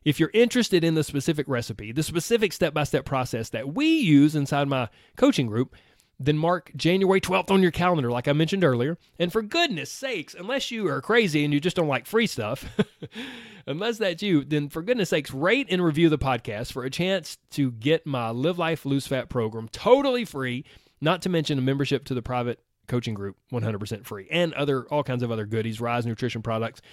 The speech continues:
and all kinds of things like that. You can rate and review on Apple Podcasts or on Spotify, and then just shoot an email to support at corey little coaching dot com. It's down in the show notes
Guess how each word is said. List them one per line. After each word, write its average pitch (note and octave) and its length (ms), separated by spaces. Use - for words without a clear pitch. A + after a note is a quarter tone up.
and B2+ 100
all B2+ 80
kinds C3 200
of A2+ 80
things A#2 200
like G#2 160
that. F#2+ 200
You C3+ 60
can C#3+ 160
rate F3+ 180
and F3 80
review D3 280
on B2+ 100
Apple D#3 260
Podcasts E3+ 540
or C3+ 100
on A#2+ 100
Spotify, F3+ 720
and C#3+ 120
then C3 80
just C3 180
shoot D3 160
an C3 100
email C#3+ 220
to B2 140
support D3 400
at B2 60
corey C3+ 180
little B2 180
coaching B2 320
dot A2 160
com. F#3+ 300
It's B2+ 160
down B2 220
in A2+ 100
the A2 60
show G3 200
notes G3+ 300